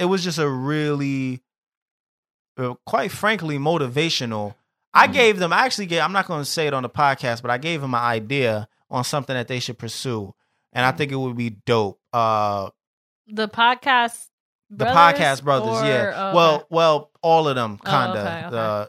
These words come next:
Speaker 1: in general, but the married couple specifically. But yeah, um, that was, that was a dope episode. So I'll give it to them. I also, while I, while I, while I got the, uh,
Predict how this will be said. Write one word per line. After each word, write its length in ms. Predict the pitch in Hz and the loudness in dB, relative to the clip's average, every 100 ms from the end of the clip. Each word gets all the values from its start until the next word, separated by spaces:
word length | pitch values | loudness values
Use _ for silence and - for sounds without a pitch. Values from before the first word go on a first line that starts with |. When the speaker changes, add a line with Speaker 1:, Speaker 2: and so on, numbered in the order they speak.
| - | -8
Speaker 1:
in 120 | 117 | -8
general, 500 | 113 127 110 98 95 _ _ _ _ | -6 -6 -6 -10 -14 _ _ _ _
but 340 | - 127 117 120 | 2 4 4 0
the 80 | 135 | 0
married 340 | 147 147 139 | 4 2 0
couple 260 | - 127 127 | -4 -6 -6
specifically. 840 | - 117 - 127 120 110 104 95 - _ _ _ - | -10 -8 -6 -6 -8 -10 -12 -12 -16 _ _ _ -4
But 120 | 135 | 0
yeah, 340 | 165 180 135 107 | 2 4 2 2
um, 460 | 120 117 113 107 - _ | 0 0 -4 -8 -14 _
that 200 | 139 190 | 4 4
was, 260 | 226 180 147 | 2 -4 -4
that 140 | 147 | -2
was 180 | 160 147 | 0 -2
a 40 | |
dope 200 | 147 143 | -4 -4
episode. 320 | 139 127 131 120 | -6 -6 -6 -2
So 120 | 139 | 0
I'll 80 | 151 | 0
give 160 | 170 | -2
it 80 | 151 | -8
to 120 | - | -6
them. 280 | 127 127 127 | -4 -4 -4
I 100 | - | 2
also, 640 | 143 196 - 185 170 151 - | 4 4 0 0 0 -4 -8
while 180 | 139 131 | -2 0
I, 140 | 127 | 0
while 300 | 120 - 123 | -2 -4 -2
I, 240 | 120 117 113 - _ _ _ | 0 -2 -4 -12 _ _ _
while 140 | 117 | -6
I 100 | 117 | -6
got 280 | 117 117 110 | -2 -2 -2
the, 180 | 117 107 | -6 -8
uh, 360 | 110 107 101 | -4 -4 -4